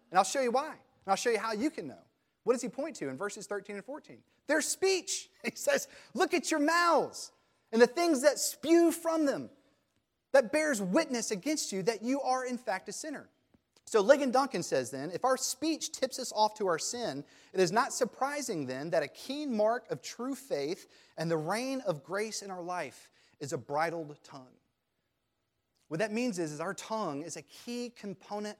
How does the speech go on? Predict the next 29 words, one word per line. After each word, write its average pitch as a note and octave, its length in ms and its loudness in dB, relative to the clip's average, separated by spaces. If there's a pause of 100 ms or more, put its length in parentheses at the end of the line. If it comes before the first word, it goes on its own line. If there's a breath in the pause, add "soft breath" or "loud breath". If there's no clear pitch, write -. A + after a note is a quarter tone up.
(120)
of G3 240 -8
our F#3 160 -10
sanctification. F#3 840 -16 (540)
One G#3+ 120 2
of A3+ 80 -2
the A#3+ 60 -2
main A#3 360 0
battlegrounds F#3+ 720 2
in E3 80 -8
our E3 80 -6
fight A3 400 -4
for G3 80 -6
holiness F#3+ 640 -8 (520)
are D#3 160 0
our F3 140 -4
mouths. A3 800 -14 (960)
And F3 140 -2
James B3+ 280 -6
says, G3+ 280 -2
and F#3 80 -8
we're A3 80 -6
gonna F#3+ 120 -8
see, G3+ 300 -8
listen, F3+ 300 -8
this G3 180 -10
is G#3+ 220 -8
a C3 40 -10
true F3+ 300 -10
battle. E3+ 400 -12